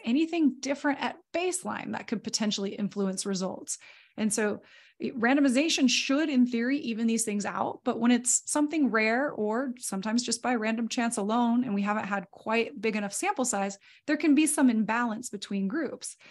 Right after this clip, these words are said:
And so first thing, you know, what are the things that really affect cardiac arrest? Well, age is certainly one of those, but we can see that the age is really similar between groups. They put the median here is at sixty-six years and then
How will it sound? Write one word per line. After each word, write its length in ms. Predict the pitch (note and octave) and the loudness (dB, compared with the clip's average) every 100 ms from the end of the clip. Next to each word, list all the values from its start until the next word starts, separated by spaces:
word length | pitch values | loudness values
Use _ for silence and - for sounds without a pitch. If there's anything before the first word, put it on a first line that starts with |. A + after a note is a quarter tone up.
| - - _ | -20 -20 _
And 140 | B3 B3 | 2 4
so 320 | C4+ B3 B3 | 4 2 0
first 300 | - D#4+ - | 0 0 2
thing, 180 | C#4+ C4+ | 6 6
you 100 | B3 | 6
know, 180 | A#3+ | 2
what 200 | A#3 A#3+ | 2 2
are 100 | D4 | 2
the 100 | A#3 | 2
things 280 | A3+ A#3 A#3+ | 0 0 2
that 180 | G#3 - | 2 -2
really 380 | G3 A3+ A#3+ A3 | -2 0 0 -2
affect 600 | F#3+ - - - - - | -4 -8 -6 -6 -6 -8
cardiac 480 | - G#3+ G#3+ G#3 G#3+ | -2 0 0 0 -2
arrest? 480 | F#3+ F#3 D4 D#4+ | -4 -4 -4 -4
Well, 140 | A3 G3 | -4 -2
age 260 | G#3 C4 C#4 | 0 0 2
is 140 | A3 | 0
certainly 320 | - G#3+ G#3 F#3+ | 0 -2 -2 0
one 180 | B3+ | 2
of 140 | C4+ F3 | 2 0
those, 360 | G3 G#3 C#4 - - _ _ | -2 -2 -6 -10 -18 _ _
but 80 | B3+ | 2
we 100 | C#4+ | 4
can 140 | D4 | 4
see 160 | C#4 F4 | 4 4
that 160 | F4 - | 2 0
the 160 | - | 0
age 200 | B3 D4+ | 2 2
is 180 | F4+ A3 | 2 0
really 280 | G#3 C#4+ C4+ | 2 2 2
similar 480 | - F4+ F4 G3 G3 | 2 0 0 0 -2
between 440 | G3 - G3 F#3+ | -6 -2 0 0
groups. 400 | E3+ G#3 - - | 0 -6 -6 -6
They 100 | G#3 | -4
put 300 | G3+ A#3 - | -2 -4 -2
the 80 | G3 | 2
median 420 | G3+ C#4 A3+ G3+ | 6 6 6 2
here 300 | G#3 G#3 G#3 | 0 -2 -2
is 120 | A3+ | -2
at 140 | G3+ - | -4 -2
sixty-six 640 | A3+ - G#3+ - G#3 - | -4 -2 -4 -4 -4 -2
years 380 | G#3 G3 A#3+ A#3 | -2 0 -2 -2
and 120 | G3+ | -2
then 200 | G3 G3 | -2 -4